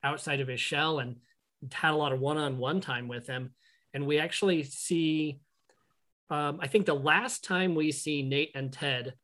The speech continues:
have time together is when Ted has that one-on-one conversation with Nate in, and in season one and tells him to give that pep talk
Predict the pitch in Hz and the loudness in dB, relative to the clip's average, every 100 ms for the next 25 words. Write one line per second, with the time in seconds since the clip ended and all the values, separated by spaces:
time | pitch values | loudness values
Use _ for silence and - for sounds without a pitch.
0 | _ _ - 143 139 - 151 156 147 135 | _ _ -2 0 0 -2 0 2 0 2
1 | 135 127 123 120 - _ _ - 151 147 | 2 2 -2 -6 -10 _ _ 0 4 4
2 | 131 131 147 143 139 160 - - 160 151 | 0 0 2 2 0 -4 -8 -2 0 0
3 | 175 - 156 135 131 139 147 147 143 139 | -4 -4 -2 0 0 0 -2 -2 -4 -4
4 | 135 131 147 131 135 131 135 135 135 139 | -4 -4 -4 -4 -4 -4 -2 -4 -4 -4
5 | 131 - - 131 131 - 147 135 156 135 | -6 -8 -8 -6 -6 -4 -4 -2 -4 -2
6 | 135 127 127 123 135 127 131 131 113 135 | -4 -4 -6 -4 -4 -4 -4 -6 -2 -2
7 | 127 127 123 - - 156 - 135 127 | -2 -4 -6 -8 -4 -4 -2 -6 -6